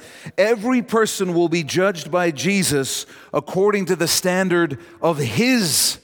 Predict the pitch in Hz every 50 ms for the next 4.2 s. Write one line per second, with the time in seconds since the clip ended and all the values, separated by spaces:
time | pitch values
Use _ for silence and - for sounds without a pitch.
0 | _ _ _ - - 120 135 135 127 - - 131 117 - - - 107 90 82 -
1 | - - - - - - _ _ _ _ _ _ _ _ _ _ _ _ _ _
2 | _ _ _ _ _ - 110 - - - 156 156 160 170 165 165 156 147 139 110
3 | 113 139 180 190 156 120 131 123 110 107 - - 107 - - - - 113 - -
4 | - - -